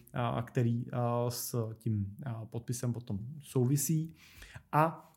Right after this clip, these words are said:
a, zajišťuje se podpis a vyřízení transakce spolu třeba s advokátní úschovou nezbytných rejstříkových změn. A, tady je dobrý říct, a když jsem viděl před lety první transakci, kterou jsme realizovali, tak, a, jsem byl překvapený,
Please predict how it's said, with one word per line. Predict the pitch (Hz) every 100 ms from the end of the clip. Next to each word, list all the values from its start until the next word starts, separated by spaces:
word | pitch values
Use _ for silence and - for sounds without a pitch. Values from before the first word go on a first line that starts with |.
| -
a, | 131 127 127 127 127 127 131
zajišťuje | 127 127 127 143 131
se | 143 135 - -
podpis | 139 135 - 156 156 - - -
a | 123
vyřízení | 139 160 170 170 151
transakce | 143 135 135 156 - 165 156 151
spolu | 147 - 143 139
třeba | - 139 131 123 127
s | -
advokátní | 131 127 131 120 123 110
úschovou | - 131 120 117
nezbytných | 110 107 123 123 110 110
rejstříkových | 113 - 120 104 104 98 98 -
změn. | 104 98 98 90 110 - _ _ - - - - -
A, | 113 110 110 113
tady | 135 151
je | 160
dobrý | 165 160
říct, | 165 175
a | 156
když | 135
jsem | 160
viděl | 147 139 156
před | 156 151
lety | 147 147 160 160
první | 156 151 131 147 151
transakci, | 139 131 143 147
kterou | 143 147
jsme | 135 151
realizovali, | 139 135 135 139 143
tak, | 139 135
a, | 139 139
jsem | 135 139
byl | 147
překvapený, | 147 143 143 139 143 143